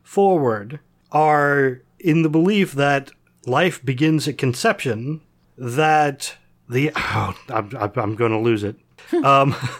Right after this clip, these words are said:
<laughs> it's a difficult argument. Sorry. But it was something about the fact that life begins at, at conception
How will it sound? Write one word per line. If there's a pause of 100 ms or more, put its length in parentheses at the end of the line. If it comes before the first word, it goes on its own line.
<laughs>
it's
a
difficult
argument. (160)
Sorry. (160)
But
it
was
something
about
the
fact
that
life
begins
at,
at
conception